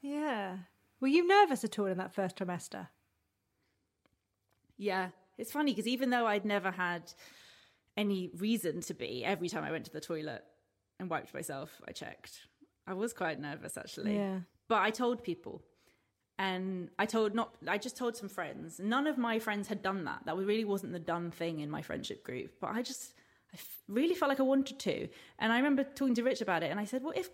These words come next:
Speaker 2: God forbid, if something happened, we would tell those people anyway. And
Speaker 1: Yeah.
Speaker 2: I'd need them for support. So let's just make this time easier for us and not pretend and not hide from, not, you know, stop seeing them. Let's just tell them." And it was really nice. I would definitely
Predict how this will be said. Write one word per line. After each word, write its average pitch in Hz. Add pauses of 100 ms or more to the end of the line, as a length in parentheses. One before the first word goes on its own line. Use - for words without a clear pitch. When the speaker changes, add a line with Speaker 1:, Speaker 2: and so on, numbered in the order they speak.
(140)
Speaker 2:
God 370
forbid, 330
if 240
something 254
happened, - (200)
we 262
would 339
tell 302
those 233
people 226
anyway. 233
And 262
Speaker 1:
Yeah. 214
Speaker 2:
I'd 240
need 262
them 208
for 220
support. 214 (560)
So 247
let's 277
just 339
make 262
this 226
time 220
easier 214
for -
us -
and 190
not 196
pretend 185
and 170
not 180
hide 170
from, 175
not, 196 (500)
you -
know, 180
stop -
seeing 196
them. 139
Let's 220
just -
tell 254
them." 156
And 160
it 151
was 170
really 165
nice. 156
I 156
would 160
definitely 156